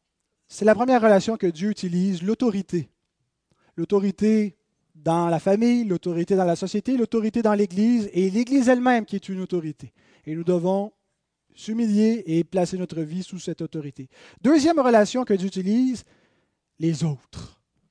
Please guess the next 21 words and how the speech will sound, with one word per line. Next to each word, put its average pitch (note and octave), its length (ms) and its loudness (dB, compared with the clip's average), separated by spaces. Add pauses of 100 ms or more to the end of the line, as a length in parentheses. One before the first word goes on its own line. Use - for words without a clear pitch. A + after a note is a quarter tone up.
(640)
Être F3+ 500 0
humble G#3 500 -2 (600)
face - 680 0 (260)
aux F3 260 -2
autres. D3+ 500 -6 (1600)
Pierre F#3+ 240 2
nous F#3 80 -2
dit E3+ 100 -4
au G3+ 80 4
verset F#3 300 2
cinq, « G#3+ 540 -4 (520)
Et G#3+ 160 2
tous, - 720 -2
dans G3+ 260 0
vos G3+ 200 0
rapports A#3+ 580 2
mutuels, A#3+ 720 0 (320)
revêtez-vous », C4 1120 4 (300)
soulignez A3 460 -2
ce G#3+ 140 -4
mot-là, « F#3+ 500 0